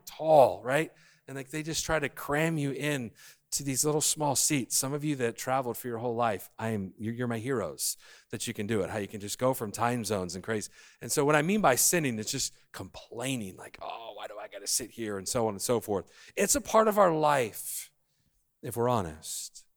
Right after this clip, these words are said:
When you become a Christian, you do not all of a sudden stop sinning. You do not all of a s-, sudden lose your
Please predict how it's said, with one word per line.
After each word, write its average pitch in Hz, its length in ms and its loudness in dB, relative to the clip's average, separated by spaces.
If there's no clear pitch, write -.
When 123 100 -6
you 143 80 0
become 156 240 2
a 139 60 0
Christian, 107 640 0
you 113 140 -4
do 135 100 -2
not 139 220 2
all 110 240 2
of 135 60 -4
a 143 40 -4
sudden 113 300 -2
stop 135 320 2
sinning. 156 460 2
You 123 80 -6
do 135 80 2
not 147 160 2
all 127 220 6
of 165 60 0
a - 20 -2
s-, - 160 0
sudden 156 480 -4
lose 151 320 6
your 147 300 8